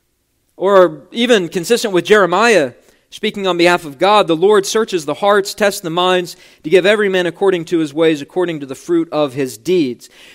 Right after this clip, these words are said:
But one can easily misinterpret Paul if you don't remember what he said before. Chapter one, verse seventeen,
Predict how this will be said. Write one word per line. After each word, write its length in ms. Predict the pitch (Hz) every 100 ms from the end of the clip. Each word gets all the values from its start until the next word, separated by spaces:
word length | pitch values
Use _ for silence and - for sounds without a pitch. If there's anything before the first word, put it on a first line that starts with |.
| -
But 120 | 220
one 280 | 220 294 311
can 160 | - 262
easily 460 | 339 349 294 277
misinterpret 800 | 254 254 240 220 262 240 233 214
Paul 360 | - 240 247 240
if 100 | 214
you 100 | 208
don't 200 | 202 285
remember 400 | 294 254 262 240
what 160 | 220 220
he 80 | 196
said 340 | - 240 180
before. 440 | 196 - 247 214
Chapter 340 | 180 247 254 233
one, 260 | 220 226
verse 240 | 190 208 185
seventeen, 580 | 226 208 190 233 190